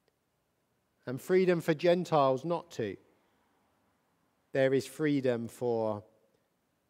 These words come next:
believers. Now, most of us this morning, um, aren't, aren't Jewish. So, so maybe we're thinking, "Well, there's little kind of application for me in this, uh,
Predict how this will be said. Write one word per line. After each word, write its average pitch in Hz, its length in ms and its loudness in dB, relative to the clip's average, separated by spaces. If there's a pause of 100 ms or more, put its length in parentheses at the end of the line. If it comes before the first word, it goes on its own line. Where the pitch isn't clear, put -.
(160)
believers. 101 640 -8 (1800)
Now, 135 100 -2
most 190 240 4
of 160 80 2
us 147 140 6
this - 180 -12
morning, 139 520 0 (840)
um, 120 540 -2 (240)
aren't, 139 400 0 (320)
aren't 135 280 -4
Jewish. 110 640 -4 (1600)
So, 151 320 0
so 165 160 2
maybe 185 380 4
we're 151 140 4
thinking, 156 440 0
"Well, 180 220 0
there's 165 180 2
little 185 240 2
kind 156 280 2
of 147 100 -10
application 160 840 0
for 135 160 -4
me 143 340 4
in 123 80 -2
this, 131 320 -2
uh, 120 320 2